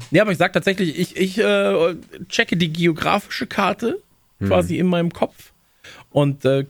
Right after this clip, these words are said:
Speaker 1: bin dann quasi wie so ein Erdkundelehrer und sag, da oben, da unten, ja, die Nordlichter,
Speaker 2: Genau.
Speaker 1: die Südlichter. Ähm, West und Ost muss ich manchmal immer ein bisschen überlegen. Äh, West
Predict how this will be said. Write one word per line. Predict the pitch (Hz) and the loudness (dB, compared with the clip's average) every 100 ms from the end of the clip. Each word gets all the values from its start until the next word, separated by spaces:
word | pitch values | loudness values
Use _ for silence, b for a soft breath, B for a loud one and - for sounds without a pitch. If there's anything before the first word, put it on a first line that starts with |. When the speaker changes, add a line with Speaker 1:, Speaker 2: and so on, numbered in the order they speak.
| - | -10
Speaker 1:
bin | - 143 135 | -4 0 2
dann | 135 156 | 2 0
quasi | - 135 135 131 | 0 0 2 0
wie | 131 | 0
so | 139 | 0
ein | |
Erdkundelehrer | - - 156 135 131 | -2 0 0 2 2
und | 127 | 2
sag, | 127 127 | 0 -2
da | 123 - | -2 0
oben, | 135 151 165 185 _ | 0 2 0 -4 _
da | - | -4
unten, | - 151 170 185 240 _ - | 0 0 0 -4 -4 _ -4
ja, | 113 170 | -2 -2
die | - 151 151 170 | -4 -4 -4 0
Nordlichter, | 143 147 185 151 131 - 139 | 2 2 0 0 -2 0 2
Speaker 2:
Genau. | 143 90 - | 2 0 -4
Speaker 1:
die | 139 135 147 | -2 -2 -4
Südlichter. | 117 131 185 - 131 123 131 - 143 147 208 - B B B B B | -2 0 -2 -2 -2 0 -2 -2 -2 0 -2 -8 B B B B B
Ähm, | 147 147 - | 0 0 -2
West | 139 220 - | 2 2 2
und | 226 190 | 0 2
Ost | 277 - | -2 0
muss | 254 285 | 0 2
ich | 208 | 2
manchmal | 220 254 214 | 2 2 2
immer | |
ein | 202 | 0
bisschen | 190 214 | 0 2
überlegen. | 170 160 160 190 240 359 - _ _ _ _ _ _ _ _ _ _ _ _ _ _ _ | 4 4 4 2 0 -6 -8 _ _ _ _ _ _ _ _ _ _ _ _ _ _ _
Äh, | 151 135 | 2 2
West | 160 | 0